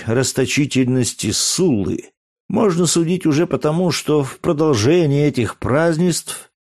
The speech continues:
дававшиеся в честь Геркулеса, которому диктатор принёс в жертву в эти дни десятую часть своего состояния, большое количество съестных припасов бросалось в реку,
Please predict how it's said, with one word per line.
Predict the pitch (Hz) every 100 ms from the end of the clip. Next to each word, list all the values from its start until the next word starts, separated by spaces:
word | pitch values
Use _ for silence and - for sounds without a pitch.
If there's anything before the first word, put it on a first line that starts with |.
| _ -
дававшиеся | 110 113 147 127 - 139 127 - 123
в |
честь | - 135 143 101
Геркулеса, | 120 104 107 107 160 147 - - - _ _ _ _
которому | 147 262 247 220 202
диктатор | 165 - - 190 190 180 139
принёс | 123 143 143 160 120
в | 107
жертву | 101 180 226 151 - 175 170 151 _ -
в | 147
эти | 170 160
дни | 156 123 151
десятую | 147 139 - 147 143 139 135
часть | 127 135 143 -
своего | - 110 120 113 147
состояния, | - 113 - - 98 98 143 185 131 90 - _ _ _ _ _ -
большое | - 196 269 233
количество | 170 156 139 - - 123
съестных | 123 - 120 120 - 110 -
припасов | 90 - 156 175 156 151 131
бросалось | 117 120 - 143 143 131 -
в | 143
реку, | 165 123 - -